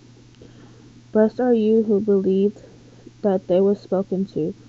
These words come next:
by the Lord was fulfilled. The counsel of Mary. And Mary said, "My soul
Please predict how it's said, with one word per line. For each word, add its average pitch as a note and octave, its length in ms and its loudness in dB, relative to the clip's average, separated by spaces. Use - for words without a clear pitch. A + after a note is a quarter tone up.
by F#3 200 -2
the F#3 120 -4
Lord F3+ 320 -2
was F#3 180 -4
fulfilled. E3 500 -4
The G3+ 100 -2
counsel A3 920 -6
of G3 160 -8
Mary. D#3 320 -12
And G3 180 -2
Mary G3 300 -2
said, - 340 -10
"My G3 220 -2
soul A3+ 460 -2